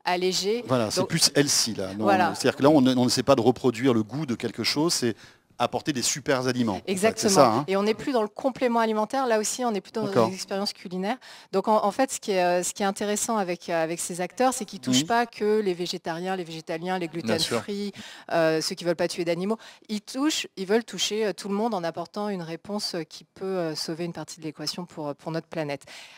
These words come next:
Speaker 1: Alors ça, c'est, euh, c'est mature, c'est déjà dans nos
Speaker 2: Mhm.
Speaker 1: assiettes, on en a, euh, presque tous mangé, euh, ici. Après, une autre alternative, hein, puisque là, on était plutôt sur le fait d'utiliser quand même du végétal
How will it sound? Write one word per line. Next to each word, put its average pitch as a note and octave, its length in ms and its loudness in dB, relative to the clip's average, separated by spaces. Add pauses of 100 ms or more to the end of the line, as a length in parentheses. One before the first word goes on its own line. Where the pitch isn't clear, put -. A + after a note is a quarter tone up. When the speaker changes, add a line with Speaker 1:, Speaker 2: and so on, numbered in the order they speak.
Speaker 1:
Alors D#3+ 180 -2
ça, C4 200 2
c'est, F3+ 260 -4
euh, D#3+ 80 0
c'est E3 200 -4
mature, A3 680 -2
c'est E3 160 -6
déjà F#3 260 2
dans G3 120 2
nos F#3 80 0
Speaker 2:
Mhm. - 120 2
Speaker 1:
assiettes, G3+ 500 0
on D#3+ 100 -6
en D3+ 140 -6
a, D3 60 -4
euh, D3 200 -6 (880)
presque D#3+ 280 -12
tous - 220 -14
mangé, E3 360 -6
euh, D3+ 180 -2
ici. A3+ 420 -6 (300)
Après, B3+ 360 0
une G#3 120 0
autre C4 360 0
alternative, F3+ 800 -4
hein, F3+ 100 2
puisque - 200 -12
là, F3+ 180 0
on F#3 80 -2
était E3 180 -8
plutôt G3+ 320 -8
sur F#3+ 160 -6
le D#3+ 60 -4
fait F3+ 120 -4
d'utiliser E3 200 -10 (220)
quand E3+ 100 -10
même F3 140 -6
du D#3 100 -18
végétal E3 640 -4